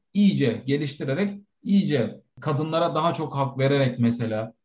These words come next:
veyahut da giderek üzerine tuğlalar koyarak, hani birinci bölümde söylemiş olduğum o,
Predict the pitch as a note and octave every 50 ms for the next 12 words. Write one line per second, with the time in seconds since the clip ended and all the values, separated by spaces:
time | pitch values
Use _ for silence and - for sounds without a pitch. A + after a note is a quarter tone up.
0 | _ - B2+ C#3+ D3 D3 D3 D3 D3 - - D3+ D3+ D3 - - - G3 A#3+ A#3
1 | F#3+ F3 G3 G3+ G3+ - G#3 G3+ F#3+ F3 E3+ D3 C#3+ D#3+ F#3 F#3+ - - - -
2 | - G#3 G3 F3+ D#3+ D3+ C#3+ C#3 C3 C3+ - F3+ F3+ D#3+ D3 D3+ D3 D3+ D3+ D#3
3 | D3+ C#3 B2+ B2+ C#3+ D3 E3 F3+ G3 G3+ G3 F3+ F3+ E3+ F3 E3+ E3+ F3 F3 -
4 | E3+ E3 D#3 D#3 D#3+ E3+ D#3 - E3 D#3 D#3 D3 C#3 D#3 D#3 D3 C#3+ D3 C#3 -
5 | - -